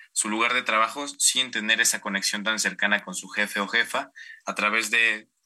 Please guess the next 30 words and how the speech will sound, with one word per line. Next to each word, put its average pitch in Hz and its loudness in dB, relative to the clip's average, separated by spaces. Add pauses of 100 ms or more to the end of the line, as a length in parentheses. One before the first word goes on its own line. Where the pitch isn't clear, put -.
(140)
aplicaciones 104 -2
tan 101 -6
sencillas 113 -2
y 104 -12
que 104 -4
todos 143 0
utilizamos 107 -4
como 98 -2
WhatsApp. 98 0 (580)
Entonces, 127 2 (300)
creo 143 -4
que 160 -2
en 156 0
este 151 0
momento 123 0
estamos 123 -2
hablando 110 -2
de 113 -6
una 113 2
dinámica 107 0 (280)
diferente 117 0
a - 0
la 120 -2
que 107 -6
vivíamos 107 -2
hace 107 -6
un 104 -10
par 101 0
de 98 4
años. 92 -2